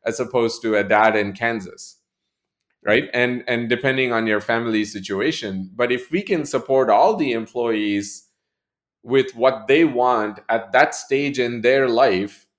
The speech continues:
and continue to support them as they grow and evolve and, you know, just be the awesome human beings they are,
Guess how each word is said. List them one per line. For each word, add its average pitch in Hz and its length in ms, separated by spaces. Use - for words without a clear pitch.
and 123 180
continue 165 640
to 120 120
support 123 480
them 117 200
as 104 180
they 107 180
grow 113 340
and 104 140
evolve 104 520
and, 95 360
you 113 100
know, 101 120
just 107 240
be 110 120
the 107 100
awesome 107 340
human 110 300
beings 101 300
they 98 160
are, 104 460